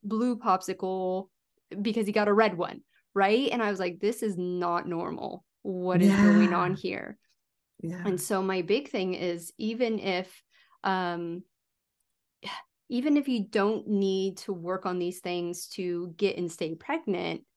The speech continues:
Speaker 1: if you want to be the best version of yourself and be that conscious mama for your children and just change things up, you, you gotta do the work, because it will be there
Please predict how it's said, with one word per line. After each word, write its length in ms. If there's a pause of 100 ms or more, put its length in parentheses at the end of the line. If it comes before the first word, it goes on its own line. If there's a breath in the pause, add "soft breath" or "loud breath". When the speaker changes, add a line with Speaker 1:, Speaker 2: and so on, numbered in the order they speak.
(520)
Speaker 1:
if 260
you 120
want 240
to 100
be 160
the 80
best 380
version 500
of 180
yourself 460
and 240 (160)
be 220
that 240
conscious 420
mama 260
for 140
your 140
children 420
and 260
just 320
change 380
things 380
up, 320 (880 soft breath)
you, 180 (160)
you 100
gotta 280
do 180
the 100
work, 400 (600)
because 260
it 100 (140)
will 220
be 400
there 420